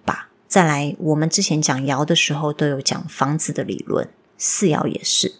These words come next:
四爻是二楼的地板，也就是二楼的基础的。你们还记得一爻吗？一爻是一楼的基础。一爻非常需要什么？需要安全感。二楼的基础是四爻，四爻也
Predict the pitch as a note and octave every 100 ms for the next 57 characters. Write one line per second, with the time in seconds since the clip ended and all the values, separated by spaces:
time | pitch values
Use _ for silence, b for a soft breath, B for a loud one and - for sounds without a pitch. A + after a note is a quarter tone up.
0 | _ - - D#4+ F#3+ E3 - G#3 - A3
1 | F#3+ E3 D#3+ E3+ F3 - - - - D#3+
2 | G3 F#3+ - F#3 - F#3 D#3 D3 C#3 D3
3 | - D#3+ D#3 - - - F#3+ D3+ E3 A3+
4 | B3 G#3 A#3+ G#3+ A3 F#3 E3 E3 F3 F3
5 | F#3+ - G#3 E3 D3+ D3+ - E3 F#3 E3
6 | C#3+ C#3 C#3+ - D3 C#3+ - - - _
7 | - G3+ F3+ E3+ - F#3+ F3 D#3 - E3
8 | D#3 - - - - - _ _ - -
9 | E3+ D#3+ D#3 D#3+ - - - - - -
10 | _ - E3+ D3 D#3 D3+ - F#3 F#3 -
11 | - C3+ C#3 - - G3+ - - - -
12 | _ _ - - D4 F3 D3+ D#3 - _
13 | -